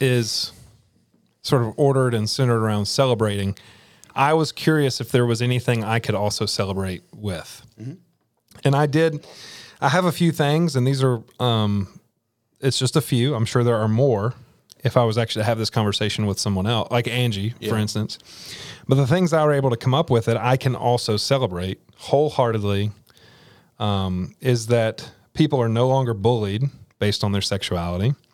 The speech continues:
Speaker 1: um, that people don't have to be ashamed of who they are based on who they're attracted to, and that people aren't discriminated against because of who they're attracted to.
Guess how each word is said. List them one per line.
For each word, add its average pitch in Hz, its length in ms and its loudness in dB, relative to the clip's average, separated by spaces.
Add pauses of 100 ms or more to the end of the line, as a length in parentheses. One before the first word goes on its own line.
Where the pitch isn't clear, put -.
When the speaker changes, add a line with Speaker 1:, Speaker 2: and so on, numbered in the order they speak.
(1000)
Speaker 1:
um, 95 560 -2 (120)
that 113 160 -2
people 139 240 2
don't 120 180 -2
have 127 220 -2
to 117 80 0
be 117 180 0
ashamed 123 600 0
of 117 120 -4
who 127 100 0
they 110 160 0
are 107 380 0 (340)
based 110 240 0
on 107 120 0
who 117 100 2
they're 104 140 0
attracted 98 500 -4
to, 117 300 -2 (1120)
and 131 340 2
that 120 160 -2
people 143 240 2
aren't 127 180 0
discriminated 113 680 0
against 101 600 -2
because 110 320 0
of 104 420 -4 (180)
who 120 100 0
they're 101 140 -2
attracted - 480 -6
to. - 280 -8